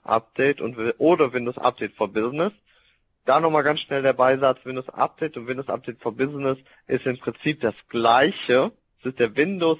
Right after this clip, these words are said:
Update Agent auf dem Gerät. Nur bei For Business ist er über G P Os konfiguriert,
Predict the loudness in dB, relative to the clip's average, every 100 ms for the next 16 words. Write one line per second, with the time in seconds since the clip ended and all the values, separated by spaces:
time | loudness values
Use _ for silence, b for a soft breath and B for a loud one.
0 | -4 -6 -4 -2 -4 -2 0 2 2 -4
1 | -2 -2 -2 -4 -8 -6 -2 0 2 -2
2 | -8 b b b b -2 2 2 0 0
3 | 0 2 0 0 -2 0 0 -2 _ _
4 | -8 0 0 0 -2 -2 -6 -4 0 2
5 | 2 0 -6 -6 -8 -10 -4 0 0 0